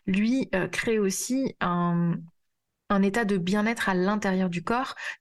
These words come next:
qui va jusqu'à l-, soulager le dos. Parce que, bah, le diaphragme, en fait, relie,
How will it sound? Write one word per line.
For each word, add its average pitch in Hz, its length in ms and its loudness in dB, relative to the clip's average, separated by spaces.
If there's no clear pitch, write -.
qui 220 80 0
va 262 240 0
jusqu'à 233 640 -2
l-, 208 180 0
soulager 226 640 -2
le 220 140 0
dos. 196 320 0
Parce - 160 -6
que, 240 240 0
bah, 185 180 0
le 180 120 0
diaphragme, 202 500 -2
en 190 40 2
fait, 247 300 -4
relie, 208 420 -2